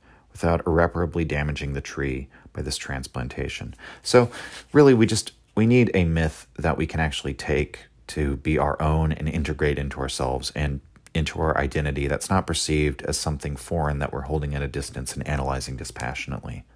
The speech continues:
That will not do. Uh, that will just be more purely abstract intellectual knowledge, intellectual morality, abstract morality. It's not going to be, um, a, an actual, like, vital revivification of our culture.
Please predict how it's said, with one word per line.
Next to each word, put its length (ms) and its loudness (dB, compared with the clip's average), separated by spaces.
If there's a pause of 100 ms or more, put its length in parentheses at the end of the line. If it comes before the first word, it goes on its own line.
(100)
That 140 0
will 100 0
not 240 -2
do. 340 -6 (720)
Uh, 200 -2
that 200 -2
will 420 0 (240)
just 200 -8
be 100 -2
more 540 0 (260)
purely 460 2
abstract 640 -2
intellectual 600 -2
knowledge, 500 -4
intellectual 520 -6
morality, 540 -6
abstract 480 -6
morality. 480 -4 (420)
It's 180 -2
not 220 2
going 200 -2
to 80 -6
be, 380 -6 (160)
um, 440 -8 (640)
a, 80 -2 (340)
an 100 0
actual, 420 -2
like, 180 -2
vital 800 0
revivification 960 -4
of 80 -6
our 100 -4
culture. 500 -12